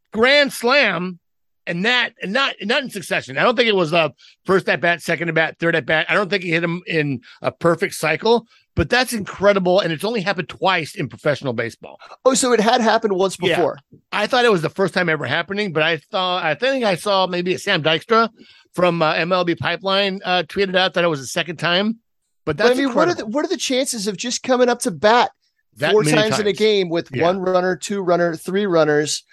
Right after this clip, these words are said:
Speaker 2: You know, the opportunity to do that, let alone being able to actually do it. I mean, how
Speaker 1: Well
Speaker 2: many, how, how many times has somebody hit a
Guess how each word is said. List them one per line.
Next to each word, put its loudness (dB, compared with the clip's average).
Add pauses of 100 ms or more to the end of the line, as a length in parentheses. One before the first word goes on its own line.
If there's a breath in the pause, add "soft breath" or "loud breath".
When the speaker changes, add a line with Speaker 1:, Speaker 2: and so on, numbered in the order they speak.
(200 soft breath)
Speaker 2:
You 4
know, 8
the 0
opportunity -2 (160)
to -6
do 0
that, 2
let 2
alone 2
being 0
able 2
to 0
actually -2
do -2
it. -4
I -8
mean, -6
how 2
Speaker 1:
Well 0
Speaker 2:
many, -6 (220 loud breath)
how, 2 (120)
how 4
many 0
times 2
has -8
somebody 0
hit -2
a -4